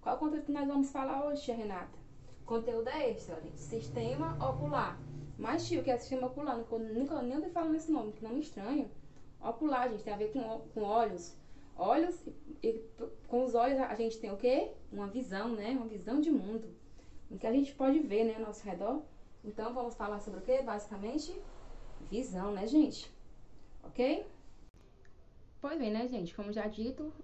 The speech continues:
esse é o nosso tema, você está vendo aí na tela. Sistema ocular, ou seja, nossa visão, né? Vamos lá. Primeiro, gente, vamos dar uma definição do que é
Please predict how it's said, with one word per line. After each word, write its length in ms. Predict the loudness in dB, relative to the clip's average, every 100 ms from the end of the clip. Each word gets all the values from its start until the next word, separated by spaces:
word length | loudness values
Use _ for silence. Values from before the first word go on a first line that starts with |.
| -8
esse 120 | -6
é 40 | -4
o 20 |
nosso 140 | -4
tema, 220 | -4 -4
você 200 | -4 -4
está 160 | -4 -4
vendo 140 | -2
aí 60 | 0
na 120 | -2
tela. 440 | -2 -2 0 0 -2 -12 -20 -20 -10
Sistema 400 | -8 -2 0 0
ocular, 340 | 0 0 0
ou 60 | -2
seja, 480 | 0 2 4 2 0 -6 -12
nossa 240 | -10 -6
visão, 380 | -2 0 0 0
né? 240 | 0 0 -2 -8 -16 -18 -18 -18 -10
Vamos 280 | -6 -4
lá. 120 | -6 -8 -12 -16 -16 -16 -18 -18 -20 -18 -18 -16 -16 -16 -16 -18 -18 -20 -20 -18 -14 -14 -16 -18 -2
Primeiro, 340 | 2 2 2
gente, 200 | 0 0
vamos 240 | 0 0
dar 80 | 0
uma 120 | 0
definição 960 | 4 4 4 2 2 0 -4 -2 0 0 -2 -10 -18 -16 -10
do 120 | -6
que 160 | 2 4
é 360 | 6 4 2